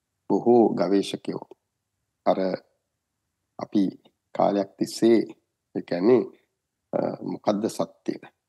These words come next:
මොකද්ද මේ ජීවිතය සහ පැවැත්ම කියන එක ඇත්ත කියන එක. එතකොට දැන් මට දැනට මම හිතන්නේ අවුරුදු පහකට උඩදී එක මිතුරෙක් හම්බ වෙලා ඔහු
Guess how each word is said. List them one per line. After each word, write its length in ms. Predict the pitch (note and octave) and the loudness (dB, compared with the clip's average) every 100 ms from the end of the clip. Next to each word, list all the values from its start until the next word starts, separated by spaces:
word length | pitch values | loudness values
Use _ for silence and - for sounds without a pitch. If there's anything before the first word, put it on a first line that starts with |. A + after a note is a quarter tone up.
| _ | _
මොකද්ද 360 | F#2 - C3 C#3 A2 - _ _ | -10 -6 -4 -2 -2 -2 _ _
මේ 180 | G2+ F2+ | -8 -4
ජීවිතය 340 | G2 F2+ - | -4 -2 0
සහ 120 | F#2+ F#2+ F#2 | 2 2 2
පැවැත්ම 360 | F2 F2 - F#2+ | -2 -4 -4 -4
කියන 160 | F2+ | -4
එක 100 | F#2+ - | -2 0
ඇත්ත 360 | G#2 G#2 _ - | 0 -4 _ -8
කියන 200 | - F#2 | -4 -6
එක. 120 | - - - _ - _ _ _ _ _ - | -6 -12 -16 _ -20 _ _ _ _ _ -2
එතකොට 340 | - - F#3+ | 0 0 2
දැන් 240 | F#3 F3+ F3+ C#3 - - _ _ _ _ _ _ _ _ _ A#2 | 6 6 6 2 -4 -16 _ _ _ _ _ _ _ _ _ -2
මට 280 | G2+ - D#3+ B2 F#2 - _ _ _ _ _ _ _ _ _ _ _ _ | -2 2 4 4 2 -4 _ _ _ _ _ _ _ _ _ _ _ _
දැනට 380 | - G2+ C3 C3+ C#3 F#3+ - _ _ _ _ _ - | -8 -4 -4 0 0 0 -6 _ _ _ _ _ -16
මම 60 | |
හිතන්නේ 340 | G2 - G2+ G2+ | -16 -8 -6 -4
අවුරුදු 240 | G2 G#2 G#2 | -4 -6 -6
පහකට 480 | - C3 C3+ B2 A#2+ | -6 -6 -6 -4 -2
උඩදී 460 | G#2+ G2+ G#2 F#2+ - - _ _ _ _ _ _ _ _ _ | 0 -2 0 -2 -4 -6 _ _ _ _ _ _ _ _ _
එක 140 | A2+ - A2+ G#2+ - | -4 2 2 0 -4
මිතුරෙක් 420 | - G2+ A2+ G#2 | -6 2 2 2
හම්බ 240 | - G2 F#2+ | 0 0 2
වෙලා 240 | G2+ B2+ | 2 2
ඔහු 200 | A2 A2 | 0 2